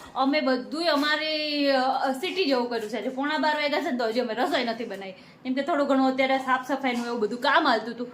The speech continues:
તો અત્યારે હવે રસોઈ બનાવવાની છે. અને શું બનાવી છે ને એ તમને હમણાં ખબર પડી જશે. એવું થયું છે કહું, ઘર જેવું થયું છે કે ક્યાંય છે ને મને નેટવર્ક નહીં આવતું,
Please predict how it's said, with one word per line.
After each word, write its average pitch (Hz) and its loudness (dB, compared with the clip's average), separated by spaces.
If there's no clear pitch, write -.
તો 247 0
અત્યારે 240 0
હવે 254 8
રસોઈ 285 2
બનાવવાની 208 -4
છે. 208 -12
અને 262 0
શું 403 0
બનાવી 427 4
છે 440 -2
ને 294 -2
એ 262 -4
તમને 247 -4
હમણાં 392 -6
ખબર 202 -6
પડી 180 -10
જશે. 196 -12
એવું 339 4
થયું 254 4
છે 240 2
કહું, 277 2
ઘર 262 8
જેવું 247 6
થયું 226 0
છે 202 -2
કે 202 -4
ક્યાંય 269 4
છે 277 2
ને 262 4
મને 226 0
નેટવર્ક 254 4
નહીં 233 6
આવતું, 196 -4